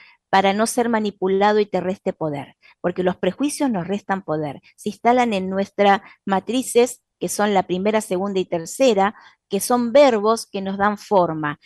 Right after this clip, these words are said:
Las matrices también se le llaman chakras, pero desde lo transpersonal la matriz nos da forma. El primer chakra o matriz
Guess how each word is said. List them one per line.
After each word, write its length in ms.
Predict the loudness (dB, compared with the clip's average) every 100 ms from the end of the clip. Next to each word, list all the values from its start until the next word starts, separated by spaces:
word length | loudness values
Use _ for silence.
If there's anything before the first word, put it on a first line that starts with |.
| -6
Las 140 | -2 2
matrices 640 | 2 2 -2 0 -2 -4 _ _
también 280 | 0 0 0
se 100 | 0
le 80 | -2
llaman 340 | -2 -2 -2
chakras, 600 | 0 2 2 2 0 -2
pero 220 | -2 0 0
desde 240 | 0 -2
lo 120 | -4
transpersonal 680 | -4 -6 -6 -6 -4 -2 -2
la 80 | -2
matriz 340 | -2 -2 -4
nos 180 | -2 -2
da 120 | -4
forma. 540 | -4 -4 -4 -4 -10 -12 _ -20 _ _
El 220 | 2 2
primer 340 | 2 2 2
chakra 360 | 2 -2 0 0
o 60 | 2
matriz 560 | 0 -2 -4 -4 -8